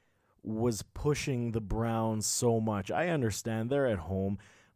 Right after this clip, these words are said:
but it's clear the general population does not believe that what the Bills are doing right now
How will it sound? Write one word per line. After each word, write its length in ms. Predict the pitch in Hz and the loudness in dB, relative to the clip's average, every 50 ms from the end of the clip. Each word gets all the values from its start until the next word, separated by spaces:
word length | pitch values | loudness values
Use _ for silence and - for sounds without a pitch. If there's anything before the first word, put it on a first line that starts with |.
| _ | _
but 80 | - 143 | 4 4
it's 240 | 147 143 - - - | 4 4 2 0 -8
clear 540 | - - - - 147 156 160 147 123 113 107 | -8 -10 -8 -4 0 2 2 4 4 2 2
the 100 | 104 107 | 0 -2
general 480 | 98 95 123 139 147 156 160 165 165 | -2 0 0 2 4 4 4 4 4
population 1120 | 165 - - - 143 139 139 - - 143 131 123 117 113 110 107 98 - - 117 110 110 104 | 2 2 2 2 4 2 2 2 2 2 2 2 2 2 2 2 0 0 0 0 0 0 0
does 240 | 104 107 98 90 | 0 -2 -2 0
not 340 | 104 107 107 113 120 - - | 0 0 0 0 0 -2 0
believe 520 | 131 143 139 127 117 113 113 113 113 110 107 | 2 2 2 2 2 2 2 2 2 0 0
that 100 | 117 101 | 0 0
what 200 | 101 104 98 - | 0 0 -2 -4
the 60 | 101 | -6
Bills 320 | 95 95 110 107 117 117 | -4 -2 -2 0 0 0
are 100 | 135 131 | 0 -2
doing 380 | 113 92 104 107 107 107 107 104 | -2 0 0 2 2 2 2 0
right 220 | 101 104 104 98 | 0 -2 -2 -2
now 300 | 90 98 98 98 101 - | -2 -2 -2 -2 -2 -4